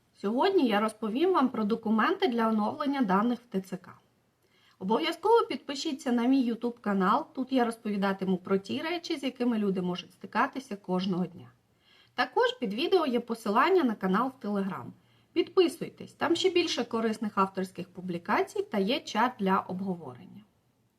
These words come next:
Отже, поговоримо про те, що та кому треба нести в Т Ц К з вісімнадцятого травня для оновлення даних. Згідно з новим законом, військовозобов'язані чоловіки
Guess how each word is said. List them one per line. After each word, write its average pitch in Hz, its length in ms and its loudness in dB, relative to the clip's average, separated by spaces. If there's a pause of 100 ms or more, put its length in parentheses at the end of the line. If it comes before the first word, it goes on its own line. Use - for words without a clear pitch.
(760)
Отже, 233 420 0
поговоримо 339 640 4
про 247 220 -2
те, 202 340 0 (300)
що 381 280 2
та 339 140 0
кому 277 360 4
треба 208 380 2
нести 196 380 0
в 175 40 -16
Т - 160 -8
Ц 202 160 -8
К 294 140 0 (160)
з 339 40 -2
вісімнадцятого 240 800 -2
травня 185 540 -2
для 240 340 4
оновлення 196 640 2
даних. - 440 -8 (1800)
Згідно 339 440 4
з 269 40 -4
новим 294 360 4
законом, 226 500 2
військовозобов'язані 277 1160 4
чоловіки 196 600 -2